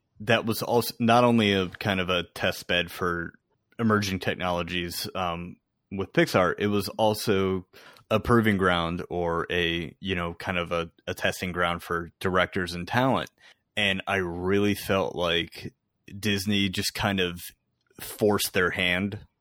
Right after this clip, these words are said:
on this one and said, "No, we have this franchise in Frozen, and, you know,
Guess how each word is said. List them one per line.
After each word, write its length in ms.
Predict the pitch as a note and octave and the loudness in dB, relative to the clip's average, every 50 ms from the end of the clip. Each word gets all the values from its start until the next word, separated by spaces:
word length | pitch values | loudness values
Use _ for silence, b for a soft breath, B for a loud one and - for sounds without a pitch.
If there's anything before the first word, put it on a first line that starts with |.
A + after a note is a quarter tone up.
| _ | _
on 220 | - G#2 G#2+ G#2+ G#2 | -4 -2 0 2 2
this 160 | G#2 G2+ - | 0 0 0
one 320 | A#2 G#2+ G#2+ G#2+ G#2+ G#2 - _ _ _ _ _ _ _ _ | -2 0 0 0 -2 -4 -6 _ _ _ _ _ _ _ _
and 140 | - G#2 G2 | -4 -4 -4
said, 260 | - - G#2+ F#2+ F2+ | -2 2 2 2 2
"No, 200 | F#2 F#2 F#2 F2 | 2 0 0 0
we 160 | F2 F2+ F2+ | 0 -2 -2
have 200 | F2 G#2 G2+ F#2+ F#2 | 0 0 0 0 0
this 180 | F#2+ F2 - | -2 -4 -4
franchise 680 | - - G2 F#2 F#2 F2+ - - F#2 F#2 F2+ F2+ F2 F2+ | -4 -2 0 0 0 0 -2 0 2 2 2 0 -2 -4
in 120 | F2+ E2+ | -8 -8
Frozen, 640 | F#2 - - A2 A2 A#2 A2 G2 G2 F#2 E2 E2+ E2+ b b b b b b b _ _ | -10 -2 0 2 4 4 4 2 0 -4 -4 -6 -10 b b b b b b b _ _
and, 540 | - F#2+ F#2 F2+ F2 F2 E2+ E2+ E2+ E2 - - _ _ _ _ _ _ _ | 0 2 2 2 2 0 0 -2 -6 -8 -10 -16 _ _ _ _ _ _ _
you 140 | - G2 G2 | -6 -4 -2
know, 180 | F2+ F2 E2+ | -2 -2 -4